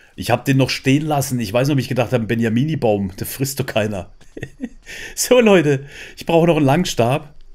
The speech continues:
Ein Langstab. Manchmal liegen auch welche so rum, gell? Ja, hau das auch noch. Nimm, nimm die Kokosnüsse mit, die kannst nachher verarbeiten. Ey, wir haben noch so viel zu tun eigentlich. Palmblätter muss ich noch. Hier wollen wir auch noch mal irgendwann in Ruhe rumgucken. Oh, die Pilze.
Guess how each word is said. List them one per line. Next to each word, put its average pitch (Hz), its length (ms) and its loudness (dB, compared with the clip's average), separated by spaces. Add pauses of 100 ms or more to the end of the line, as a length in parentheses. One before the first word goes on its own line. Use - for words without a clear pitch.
(220)
Ein 80 220 -2
Langstab. 90 680 -2
Manchmal 90 340 -2
liegen 139 200 0
auch 123 140 -2
welche 113 220 -4
so 113 200 -2
rum, 90 280 -4
gell? 85 240 -6 (1500)
Ja, 95 160 -6
hau 95 80 -4
das 95 180 -6
auch 85 120 -4
noch. 90 180 -6
Nimm, 110 160 -4
nimm 131 160 -2
die 123 80 -8
Kokosnüsse 113 500 -4
mit, 135 200 -2
die - 20 -8
kannst 104 240 -8
nachher 98 220 -6
verarbeiten. 135 680 -4 (400)
Ey, 104 140 -2
wir 117 100 4
haben 117 120 4
noch - 100 2
so - 100 -4
viel 120 180 -2
zu - 120 -8
tun 147 260 -2
eigentlich. 110 320 -2
Palmblätter 120 520 0
muss 123 140 -2
ich 117 80 0
noch. 120 260 -4 (1080)
Hier 110 180 -2
wollen 113 140 0
wir 107 80 2
auch 107 100 0
noch 113 80 -2
mal 107 120 -2
irgendwann 107 240 -4
in 101 100 -6
Ruhe 98 240 -4
rumgucken. 135 420 -2
Oh, 175 120 6
die 139 100 4
Pilze. 151 560 0